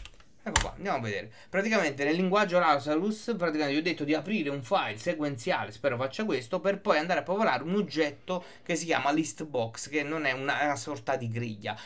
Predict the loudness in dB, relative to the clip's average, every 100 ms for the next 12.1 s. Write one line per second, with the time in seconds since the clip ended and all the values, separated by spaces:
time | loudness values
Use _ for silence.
0 | -4 4 6 6 2 2 2 2 2 -2
1 | -6 2 4 4 2 2 2 0 -2 0
2 | 0 0 -2 2 4 4 2 -2 0 0
3 | 2 0 2 0 -2 -4 -2 0 -2 -6
4 | -6 0 0 0 -4 -4 -2 -2 -4 -8
5 | -14 -18 -6 2 2 2 -6 -10 -12 -10
6 | 0 2 2 2 0 -2 -2 -2 -2 -2
7 | -4 -2 -4 -2 -2 -2 -2 -6 -8 -6
8 | -8 -10 -20 -20 -20 -20 -20 -20 -20 -6
9 | -4 -2 -2 -4 -8 -14 -20 -20 -20 -12
10 | 2 2 2 2 4 6 4 2 2 2
11 | 0 -4 -4 -4 -4 -6 -6 -4 -2 -2
12 | -4